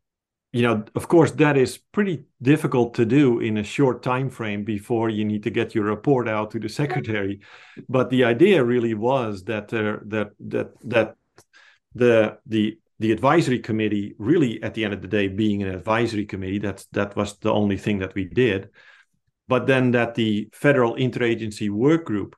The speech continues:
which really are the staff of the, the, the various agencies across our government, work together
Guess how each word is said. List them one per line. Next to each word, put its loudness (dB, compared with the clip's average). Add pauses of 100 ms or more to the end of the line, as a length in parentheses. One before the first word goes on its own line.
(160)
which -2
really 4
are -4
the -6 (140)
staff -2 (120)
of -2 (420)
the, -2 (120)
the, -2 (100)
the -6
various 4
agencies -2
across 0
our -2
government, -2 (600)
work 4
together 0